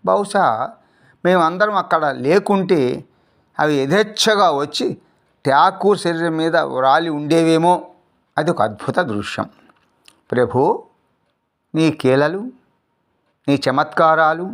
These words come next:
ఎంతో ధన్యం. నీ ఘనత ఊహాతీతం. మేము కేవలం మూర్ఖులం. పొరపాటున నీ గుణాలను, నీ చేష్టలను గురించి తీర్పు చెప్పాలని ప్రయత్నిస్తున్నాం.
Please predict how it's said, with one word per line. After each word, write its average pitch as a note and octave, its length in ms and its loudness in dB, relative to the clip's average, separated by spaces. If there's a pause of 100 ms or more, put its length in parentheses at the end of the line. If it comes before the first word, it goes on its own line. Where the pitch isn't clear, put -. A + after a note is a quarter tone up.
(260)
ఎంతో D#3+ 460 2
ధన్యం. C#3+ 540 -2 (1040)
నీ C#3+ 180 2
ఘనత D#3 360 -2
ఊహాతీతం. D3+ 1120 0 (600)
మేము E3+ 320 2 (200)
కేవలం F3+ 680 4
మూర్ఖులం. D#3+ 680 -2 (580)
పొరపాటున F#3 840 2 (280)
నీ D#3 140 4
గుణాలను, F#3 720 2 (240)
నీ D3 260 2
చేష్టలను F3 500 0
గురించి E3 340 -4
తీర్పు F#3 420 0
చెప్పాలని E3+ 420 0
ప్రయత్నిస్తున్నాం. C3 800 -2